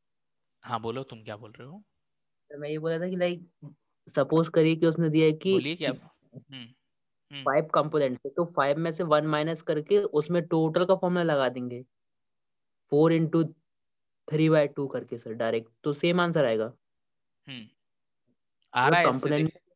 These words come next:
Speaker 2: one minus
Speaker 1: देखिए, आ रहा है
Speaker 2: करके
Speaker 1: क्या?
Speaker 2: component में से वन, yes sir, definitely आएगा। मतलब
Speaker 1: N,
Speaker 2: वही
Speaker 1: हाँ, हाँ,
Speaker 2: formula
Speaker 1: ठीक
Speaker 2: ही
Speaker 1: है,
Speaker 2: कर रहा है,
Speaker 1: N equ-,
Speaker 2: वही
Speaker 1: N
Speaker 2: formula
Speaker 1: equals
Speaker 2: ही
Speaker 1: to
Speaker 2: कर रहा है।
Speaker 1: eight और, अरे सुन तो सही, हाँ,
Speaker 2: यस सर।
Speaker 1: हाँ, हाँ,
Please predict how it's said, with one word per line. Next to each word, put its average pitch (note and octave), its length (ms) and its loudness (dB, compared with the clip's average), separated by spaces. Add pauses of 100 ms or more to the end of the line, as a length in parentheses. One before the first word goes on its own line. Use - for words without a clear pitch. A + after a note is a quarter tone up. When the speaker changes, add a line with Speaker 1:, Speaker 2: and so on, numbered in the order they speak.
(160)
Speaker 2:
one D3 200 -14
minus C#3+ 220 -6
Speaker 1:
देखिए, D#3 260 -4
आ C3 120 -2
रहा E3+ 80 -6
है E3 60 -6
Speaker 2:
करके F#3 60 -4
Speaker 1:
क्या? D#3+ 160 -6
Speaker 2:
component D3+ 500 -12
में D3 80 -20
से D#3+ 140 -14
वन, C#3+ 220 -4 (140)
yes F3 200 0
sir, F#3 140 -2
definitely D#3 500 -6
आएगा। B2 220 -10 (1200)
मतलब F3+ 180 6
Speaker 1:
N, D#3 80 0
Speaker 2:
वही F3 140 6
Speaker 1:
हाँ, A3+ 60 2
हाँ, A#2+ 140 6
Speaker 2:
formula B2+ 300 2
Speaker 1:
ठीक C3 180 -2
Speaker 2:
ही B2+ 60 -2
Speaker 1:
है, - 60 0
Speaker 2:
कर C3 100 -10
रहा B2+ 120 2
है, C#3 60 2
Speaker 1:
N D3 80 -4
equ-, - 220 -10 (180)
Speaker 2:
वही G3 100 -4
Speaker 1:
N A3+ 60 -2
Speaker 2:
formula E3+ 220 2
Speaker 1:
equals E3 260 2
Speaker 2:
ही F#3+ 60 -4
Speaker 1:
to F#3 160 2
Speaker 2:
कर B2+ 80 -6
रहा - 80 -14 (320)
है। F3+ 100 2
Speaker 1:
eight - 160 -2
और, G3+ 140 4 (840)
अरे C3 260 0
सुन A2+ 220 -10
तो A2 140 -10
सही, A#2 300 -12 (840)
हाँ, C3 260 -2
Speaker 2:
यस B2 60 -4
सर। - 60 -8
Speaker 1:
हाँ, A2 180 -4
हाँ, A2+ 340 -8